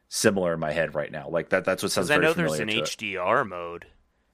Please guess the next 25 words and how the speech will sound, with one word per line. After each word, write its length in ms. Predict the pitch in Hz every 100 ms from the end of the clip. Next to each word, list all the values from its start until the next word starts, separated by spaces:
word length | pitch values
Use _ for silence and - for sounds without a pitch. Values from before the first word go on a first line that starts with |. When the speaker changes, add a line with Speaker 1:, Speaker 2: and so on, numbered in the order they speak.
| -
Speaker 2:
And 120 | -
I'm 120 | 110 120
playing 360 | - 110 104
in 100 | 95
H 240 | 98 95 -
D 160 | 92
R 220 | 87 117 123
mode. 340 | 90 85 87 _ _ _ -
Speaker 1:
Okay. 200 | - 76
Speaker 2:
But 280 | 90 92 92
other 260 | - 104 104
than 180 | 92 90
that, 240 | 92 92
I, 320 | 85 87 76
I 20 | 92
don't, 200 | 90 82
I 120 | 85
don't 180 | 87 85
know. 260 | 80 80 82 _ - -
Speaker 1:
All 160 | 92 82
right, 280 | 82 82
fair 260 | - 98 90
enough. 400 | 82 80 82 - _ _ _
That's 200 | 90 90
okay. 380 | 78 76 76 73